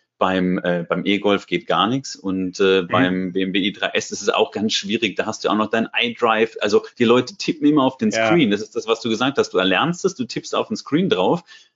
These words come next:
Speaker 1: aber du hast halt keine Touch-Funktion, weil die Leute halt sagen, mach's mit dem iDrive. Und ich muss sagen, das iDrive ist gar nicht so verkehrt, ähm, und es ist eigentlich auch relativ sicher, aber das, du möchtest es heute nicht mehr so steuern, die Leute tippen da drauf, ja, Simon.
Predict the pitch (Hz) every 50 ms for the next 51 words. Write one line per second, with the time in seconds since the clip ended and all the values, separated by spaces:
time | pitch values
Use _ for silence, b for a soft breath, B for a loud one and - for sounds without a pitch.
0 | _ _ - 104 113 - 120 101 113 104 113 113 - - - - - - - -
1 | - 120 120 117 - 147 185 - - - 113 110 104 - 113 110 123 127 107 104
2 | 104 107 101 101 107 104 104 104 90 - 104 104 104 104 107 110 - 120 95 98
3 | - 78 123 143 - - 95 95 - B B B B 120 127 107 127 123 123 139
4 | 135 131 120 113 - - 143 - 131 107 104 104 95 - - - 101 117 123 123
5 | 113 - - - 120 139 135 - - 117 101 - - 135 135 113 127 - B B
6 | B B B B B _ - 110 113 117 120 123 120 127 120 117 - - - 113
7 | 120 - - - 110 - 113 120 127 135 131 - - 110 - - - 156 175 -
8 | 117 101 - - 101 101 104 101 101 - - 107 104 110 - - - 131 - 117
9 | 110 - 110 107 104 - 117 - - 113 107 101 101 98 - - - 120 143 127
10 | 101 90 90 92 87 95 101 101 104 98 - - 117 - - - - 107 107 104
11 | - 101 92 90 87 - - 95 95 92 - - - 101 95 95 95 95 98